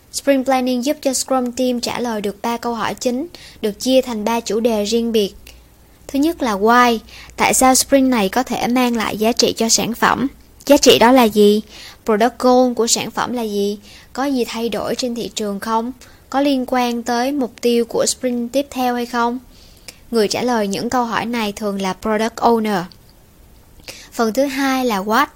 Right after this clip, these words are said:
Scrum Team xác định những việc sẽ có thể hoàn thành trong sprint tiếp theo để đạt được mục tiêu của sản phẩm ở chủ đề đầu tiên. Output của câu hỏi này sẽ là sprint goal. Đây sẽ là kim chỉ nam cho Scrum Team.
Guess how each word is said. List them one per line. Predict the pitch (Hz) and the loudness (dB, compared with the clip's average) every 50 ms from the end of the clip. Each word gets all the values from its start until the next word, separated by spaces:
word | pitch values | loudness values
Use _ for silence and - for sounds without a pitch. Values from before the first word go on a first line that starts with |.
| - - - - - - - - - | -14 -20 -20 -20 -20 -20 -20 -14 -6
Scrum | - - - - 285 277 262 254 | -6 -4 -2 0 0 0 0 0
Team | - 269 262 254 | 0 0 0 0
xác | 262 - 311 320 - - | 0 0 -2 -2 -2 -4
định | 233 226 226 202 | -8 -8 -8 -10
những | 196 - - - 233 | -10 -10 -10 -10 -8
việc | 233 - 233 220 202 190 - - - - - - | -2 2 2 4 2 2 -2 -8 -20 -20 -16 -8
sẽ | - - 190 190 | -6 -4 -4 -2
có | - 269 277 | -2 -2 -2
thể | 269 240 | -2 -4
hoàn | 233 226 240 233 214 202 | -4 -4 -4 -4 -4 -6
thành | 208 - 214 202 196 190 | -8 -8 -6 -6 -6 -6
trong | 196 - 233 233 | -6 -6 -6 -4
sprint | 233 - - - 254 247 240 240 | -6 -6 -6 -4 -4 -4 -4 -4
tiếp | 269 294 294 - | -4 -6 -6 -6
theo | - 269 254 240 240 233 | -6 -4 -2 -2 -2 -4
để | 208 202 | -4 -4
đạt | 208 226 214 190 - | -4 -4 -4 -6 -6
được | 196 196 190 | -8 -10 -8
mục | 202 190 - - - | -8 -10 -10 -6 -2
tiêu | - 240 226 - | -2 -2 0 0
của | - 220 | -4 -4
sản | 220 - - - 214 | -4 -6 -8 -8 -10
phẩm | 226 - 202 208 214 220 | -10 -10 -10 -8 -8 -10
ở | 220 | -10
chủ | - - 214 226 | -8 -6 -4 -4
đề | 233 233 220 208 196 | -4 -4 -4 -6 -6
đầu | 202 190 185 185 | -6 -6 -8 -6
tiên. | - - 226 226 233 233 226 226 - - - - - - - - - - - 247 | -4 -2 0 0 0 0 -4 -6 -12 -18 -20 -20 -20 -20 -20 -20 -6 -2 0 2
Output | 262 247 254 302 320 320 - - | 2 2 2 0 -2 -2 -6 -10
của | - - 214 | -8 -8 -6
câu | - - 247 233 | -4 -4 -4 -4
hỏi | 233 220 - - 233 | -4 -6 -8 -8 -8
này | 240 247 220 208 196 190 190 - - | -6 -6 -4 -4 -4 -6 -6 -8 -10
sẽ | - - 208 | -10 -10 -8
là | 226 226 226 214 202 185 | -6 -4 -4 -2 -2 -2
sprint | - - - - 247 240 233 220 | -4 -4 -2 -2 -2 -2 -2 -2
goal. | 226 226 220 220 220 214 - - - - - - - - - - | 0 0 0 -2 -4 -6 -12 -18 -20 -20 -20 -20 -20 -18 -4 0
Đây | 254 262 262 | 0 2 2
sẽ | - 254 | 2 2
là | 262 254 233 | 2 2 0
kim | 233 - 247 254 247 | -2 -4 -2 -2 -2
chỉ | 240 - - - 233 | -2 -4 -6 -4 -2
nam | 240 254 254 247 247 240 | 0 0 0 0 0 -2
cho | - 247 240 | -2 -4 -2
Scrum | 240 - - - 254 233 233 | -2 -4 -4 -4 -4 -6 -6
Team. | 226 - 247 247 240 233 | -2 -2 0 0 0 -2